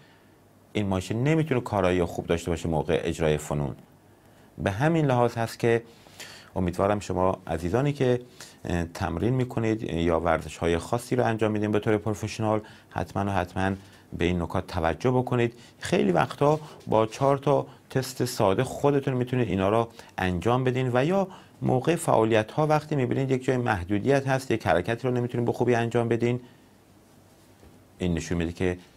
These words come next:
مشکل دارین. یه تست ساده، یکی همون تاچ توز، اه، رسیدن دست به، اه، پنجه های مچ پا،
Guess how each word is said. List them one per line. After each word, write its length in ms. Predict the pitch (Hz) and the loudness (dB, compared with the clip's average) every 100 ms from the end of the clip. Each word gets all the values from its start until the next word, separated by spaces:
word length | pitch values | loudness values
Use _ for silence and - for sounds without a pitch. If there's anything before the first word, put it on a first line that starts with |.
| - - - | -20 -16 -6
مشکل 400 | 78 - 85 76 | -6 -4 -2 0
دارین. 280 | 73 69 65 - - | 0 -2 -6 -14 -2
یه 100 | 185 | -2
تست 300 | 170 160 160 | 2 0 2
ساده، 580 | 139 117 98 92 117 120 - - - | 0 4 4 6 4 4 -4 -10 -2
یکی 280 | 117 - 117 | 0 2 2
همون 220 | 104 107 | 2 0
تاچ 300 | - 90 - | 0 0 2
توز، 340 | 101 110 123 | 4 4 2
اه، 100 | - | -4
رسیدن 600 | 85 78 78 87 87 95 95 | 0 0 0 0 2 2 4
دست 360 | 92 95 - | 2 2 0
به، 220 | 95 92 - - - - | 2 2 0 -18 -20 -8
اه، 340 | 78 82 69 60 - - - - - - - - - - - | -2 0 0 -2 -8 -20 -20 -20 -20 -20 -20 -20 -20 -20 -8
پنجه 360 | 101 90 85 82 | -2 0 0 2
های 280 | 82 82 | 4 4
مچ 400 | 76 69 80 78 | 2 0 -2 -2
پا، 400 | 85 - 98 131 | -4 0 2 2